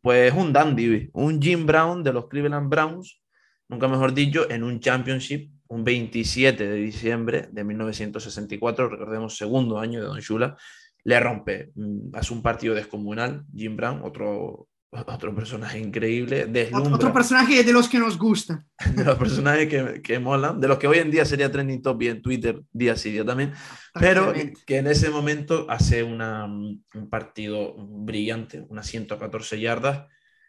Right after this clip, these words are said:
Speaker 1: que arrollan a los, a los Colts en el championship y dan el pase a, a Cleveland a la Super Bowl. Mm, pero bueno, Víctor, esto, mm, hay gente que dice que la, a veces las derrotas sirven para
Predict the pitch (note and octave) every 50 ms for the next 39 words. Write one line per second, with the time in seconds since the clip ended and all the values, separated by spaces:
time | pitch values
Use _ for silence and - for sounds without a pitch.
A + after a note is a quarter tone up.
0 | _ _ _ - B2 A#2+ A#2+ A2+ A2 B2+ B2+ B2 A#2+ A#2+ A#2 A2+ A2 - - _
1 | _ - G2+ G2+ G#2 G#2 G#2 G#2 G#2 G#2 - - G#2+ G#2 G#2 G#2 G2+ G2+ G#2 -
2 | - B2+ B2+ C3 B2+ B2+ - - - _ A2 A2 A2 A2 A2 A2 G#2+ A2 C#3+ C#3+
3 | C#3+ C#3 D3+ D#3 D3 E3+ E3 D#3 - B2 C3 C#3 C3 B2 A#2 A#2 B2 A#2 G#2+ -
4 | A#2 A2 - B2+ B2+ A#2 - - G2 G#2 - - G#2 G#2+ G2+ G#2 G#2+ A2 A2+ B2
5 | B2+ - _ _ _ _ _ _ _ _ _ - G#2 G2 G#2 G#2 - - - G#2
6 | G2+ F#2+ F2+ - - - F#2+ - - - D2 D2 D#2 D#2 - - - _ _ _
7 | _ - A#2 A#2 A2+ A2+ A2 A2 G#2+ G#2+ G#2 G#2 G#2 G#2 G2+ F#2+ - - _ _
8 | - - - - - A#2 C3 B2+ D#3 D#3 - - - - _ _ _ - - -
9 | D#3+ - - - - _ _ _ _ _ _ _ _ _ _ _ - A#2 A#2 A2
10 | G#2+ G#2+ G2+ D#2+ - _ - A2 A#2 A#2+ C3 B2+ D3+ C#3 C3 C3 C3 C3+ F3 D#3+
11 | C3 A#2+ A2+ A2+ A2 A2+ A2+ - C3 C3+ C3 B2 B2 A#2 B2 B2+ - - G#3+ A3
12 | - - _ _ _ _ _ - - - D3 D3+ E3+ E3+ G3 G3 G3 - - D#3
13 | D#3 D#3+ E3+ G3+ B3+ B3+ -